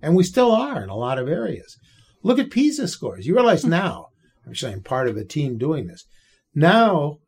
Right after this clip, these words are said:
O E C D awarded a grant to the Educational Testing Service, a group of us, I'm part of the consortium,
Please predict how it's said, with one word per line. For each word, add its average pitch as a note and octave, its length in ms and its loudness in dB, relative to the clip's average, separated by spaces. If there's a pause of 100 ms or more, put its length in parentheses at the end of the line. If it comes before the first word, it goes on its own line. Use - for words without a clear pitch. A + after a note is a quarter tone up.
(160)
O G#3 160 6
E B3 60 2
C G3 240 -6
D E3 380 -4 (500)
awarded D3+ 400 2
a B2 100 -6
grant B2 380 -4 (140)
to A2+ 560 -6
the A2+ 420 -8 (920)
Educational D3 600 -4
Testing A2+ 460 -8
Service, F2+ 380 -18
a G#2 100 -12
group A#2+ 340 -10
of F#2 140 -14
us, F2 260 -20
I'm G2+ 360 -16
part A2 220 -10
of F#2+ 80 -18
the F#2 100 -20
consortium, A2 680 -14